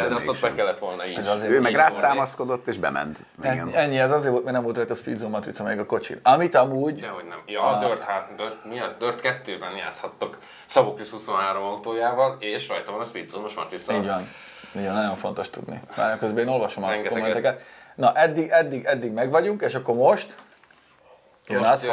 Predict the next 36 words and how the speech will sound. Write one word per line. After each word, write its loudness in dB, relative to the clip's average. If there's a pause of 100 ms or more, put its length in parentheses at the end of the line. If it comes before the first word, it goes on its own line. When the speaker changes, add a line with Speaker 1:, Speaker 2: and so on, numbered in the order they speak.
(120)
Speaker 3:
hogy 0
Speaker 2:
jött 0
még -4
egy, 0
még 0
egy 0
bejátszom 0
van, 0
aztán -4
csak -2
beszélni -2
tudok -4
róla. 2
Volt 2
egy -6
Spy, -2 (240)
ezt, -2
ezt -2
csak -2
azért 0
hoztam, -6
mert -4
ez -6
a, 0
Speaker 3:
Ó, 0
ez -4
annyira 0
jó 2
Speaker 2:
az 2
Speaker 3:
volt. 0
Speaker 2:
idei -4 (320)
Speaker 1:
Uff. -2
Speaker 2:
így -10
legnagyobb -2 (300)
nevező -4
balesetnek. -4